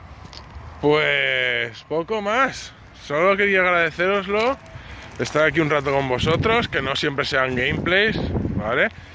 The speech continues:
Que también veis un poco lo que hace el Tito todos los días, que por supuesto hay que sacarlas.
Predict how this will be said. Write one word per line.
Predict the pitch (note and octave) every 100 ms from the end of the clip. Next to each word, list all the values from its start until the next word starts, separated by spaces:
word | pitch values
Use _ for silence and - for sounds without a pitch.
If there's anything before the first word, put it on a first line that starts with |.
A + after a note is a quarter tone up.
| - - -
Que | - B2 A#2 A#2 G#2+ G#2
también | G#2 A2 C3+ C#3 C#3 C3 C3 B2+ B2
veis | B2+ B2+ -
un | -
poco | B2+ C3
lo | B2
que | C3
hace | B2+
el | A#2
Tito | C3 C3 C3
todos | C3 B2
los | A#2+ A2+
días, | C3+ F3 G#3+ - - - - - -
que | B2+
por | G#2+ -
supuesto | A2+ A2+ C3 C3
hay | A2
que | A#2
sacarlas. | A#2 A2 A2 A2 G2+ F#2 -